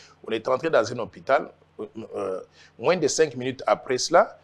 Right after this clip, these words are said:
Et quand je suis entré, je ne savais pas que c'était un hôpital. Je pensais qu'on m'amenait à un endroit où il fallait faire des consultations avant d'aller dans l'hôpital. Et je réalisais que c'était aussi propre que l'hôtel. Et je réalisais que c'était un hôpital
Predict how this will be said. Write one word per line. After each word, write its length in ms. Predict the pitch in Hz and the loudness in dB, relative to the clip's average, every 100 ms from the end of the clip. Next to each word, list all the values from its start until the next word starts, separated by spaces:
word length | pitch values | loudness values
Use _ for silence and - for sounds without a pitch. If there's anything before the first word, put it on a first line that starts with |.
| _ _ | _ _
Et 100 | 127 | -2
quand 120 | - 226 | 6 6
je 60 | |
suis 200 | - 202 | 6 6
entré, 320 | 147 127 185 | 6 6 2
je 60 | 170 | 0
ne 60 | 139 | 6
savais 240 | 147 147 | 6 6
pas 180 | - 262 | 4 2
que 60 | |
c'était 220 | - 131 165 | 2 0 0
un 60 | |
hôpital. 360 | 131 117 151 139 | 0 2 2 2
Je 100 | 120 | 0
pensais 400 | - 123 120 220 | 4 4 6 4
qu'on 120 | 131 | 6
m'amenait 360 | 120 117 156 165 | 6 4 4 6
à 80 | |
un 160 | 131 160 | 6 8
endroit 460 | 127 110 123 143 143 | 6 6 8 8 8
où 120 | 131 | 0
il 100 | 131 | -2
fallait 260 | 120 123 | 2 2
faire 160 | 139 139 | 2 0
des 100 | 123 | 0
consultations 640 | 104 104 113 104 113 - | -4 -8 -8 -4 -4 2
avant 220 | 131 113 131 | 2 2 0
d'aller 200 | 110 113 | -2 -2
dans 160 | - | -4
l'hôpital. 440 | 110 - 143 117 - _ _ _ _ _ _ | -4 -16 -4 -4 -4 _ _ _ _ _ _
Et 380 | - 127 156 156 _ _ | 4 4 4 -4 _ _
je 240 | 117 113 | -8 0
réalisais 540 | 127 117 110 123 208 262 | 2 4 2 4 4 2
que 80 | - | -2
c'était 240 | 175 233 | 4 6
aussi 220 | 220 240 | 6 2
propre 320 | - 226 202 | 4 4 4
que 100 | 160 | 0
l'hôtel. 360 | 147 170 123 - - _ _ _ _ _ _ - - | 4 4 2 -4 -14 _ _ _ _ _ _ -20 -10
Et 80 | 117 | -4
je 120 | 110 | 0
réalisais 460 | 139 127 127 202 262 | 4 4 4 2 2
que 80 | |
c'était 240 | - 131 156 | -4 -2 0
un 40 | |
hôpital 540 | 131 110 107 160 233 | -2 -4 4 6 6